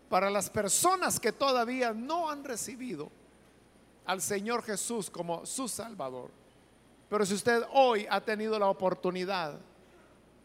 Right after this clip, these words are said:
de escuchar la palabra de Dios y se da cuenta que aún antes que naciésemos, ya estaba allí Dios.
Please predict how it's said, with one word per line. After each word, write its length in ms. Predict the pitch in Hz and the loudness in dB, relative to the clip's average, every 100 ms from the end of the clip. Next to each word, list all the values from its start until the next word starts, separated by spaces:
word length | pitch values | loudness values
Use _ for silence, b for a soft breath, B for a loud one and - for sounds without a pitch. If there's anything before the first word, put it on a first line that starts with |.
| - | -8
de 120 | 185 | -4
escuchar 500 | 202 233 - 320 330 | -4 -4 -2 0 0
la 160 | 320 302 | 0 0
palabra 440 | 247 254 254 262 | 0 2 2 2
de 120 | 226 | 2
Dios 300 | 220 254 247 | 2 4 4
y 60 | 208 | 0
se 160 | 214 214 | 0 4
da 180 | 226 | 2
cuenta 540 | 233 240 240 233 233 233 | 4 4 4 2 -6 -2
que 320 | 196 170 151 - - - - - - - _ - _ _ | -2 -2 -4 -12 -20 -20 -20 -20 -20 -20 _ -20 _ _
aún 360 | - 175 262 277 | 4 8 8 8
antes 560 | 370 381 320 269 220 - | 8 6 2 0 0 0
que 120 | 233 | -2
naciésemos, 1200 | 214 - 247 269 - 214 196 165 139 - - - - - - - - - _ - _ - - | 0 0 4 6 6 6 6 4 2 -10 -16 -20 -20 -20 -20 -20 -20 -20 _ -20 _ -20 -14
ya 140 | 190 220 | -2 -2
estaba 420 | - - 180 175 | -2 0 2 4
allí 240 | 170 165 | 2 0
Dios. 560 | 151 143 117 - - | -2 -4 -4 -10 -16